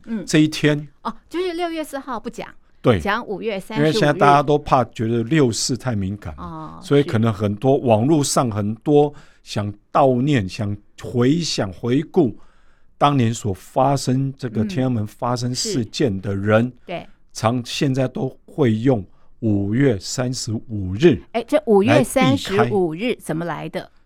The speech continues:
Speaker 2: 哎，因为
Speaker 1: 就是五月三十一日
Speaker 2: 的后事情。
Speaker 1: 加上四天嘛，对不对啊？
Speaker 2: 对，的后四天嘛。
Speaker 1: 所以就变成五月三十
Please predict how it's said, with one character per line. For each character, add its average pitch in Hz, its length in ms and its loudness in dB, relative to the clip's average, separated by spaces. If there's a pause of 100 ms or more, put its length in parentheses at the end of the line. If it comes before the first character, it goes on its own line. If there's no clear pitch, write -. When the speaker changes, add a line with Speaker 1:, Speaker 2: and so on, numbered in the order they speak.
(140)
Speaker 2:
哎， 92 240 -8 (100)
因 123 140 -2
为 269 60 4
Speaker 1:
就 277 60 2
是 294 200 -2
五 190 120 -4
月 214 280 -4
三 233 280 -6
十 - 220 -12
一 220 320 -8
日 240 240 -2 (280)
Speaker 2:
的 107 120 -2
后 - 60 -8
事 - 60 0
情。 - 100 4
Speaker 1:
加 - 120 0
上 110 100 0
四 226 260 -6
天 196 280 -8
嘛， 165 140 -8
对 190 80 -10
不 190 80 -4
对 185 80 0
啊？ 151 140 -6
Speaker 2:
对， - 20 0
的 165 60 -2
后 - 0 -
四 - 60 -8
天 147 100 0
嘛。 - 0 -
Speaker 1:
所 226 80 0
以 - 20 -2
就 226 100 0
变 214 160 -4
成 185 200 -4
五 180 220 4
月 196 280 0
三 202 340 -8
十 175 300 -6